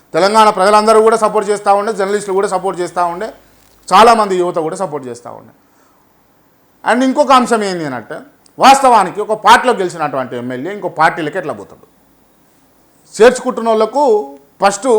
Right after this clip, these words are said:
వాళ్ళకి ఎట్లాగూ, ఆ, రీతి రివాజ్ అనేది ఉండదు. వాస్తవానికి వాళ్ళు ఎవరైనా, గతంలో వీళ్ళైనా ఇప్పుడున్న వీళ్ళైనా, రీతి రివాజ్ అనేది ఉండదు.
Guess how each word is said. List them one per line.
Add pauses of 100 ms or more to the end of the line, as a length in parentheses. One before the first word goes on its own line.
(200)
వాళ్ళకి
ఎట్లాగూ, (680)
ఆ,
రీతి
రివాజ్
అనేది
ఉండదు. (280)
వాస్తవానికి
వాళ్ళు
ఎవరైనా, (480)
గతంలో
వీళ్ళైనా (220)
ఇప్పుడున్న
వీళ్ళైనా, (520)
రీతి
రివాజ్
అనేది
ఉండదు.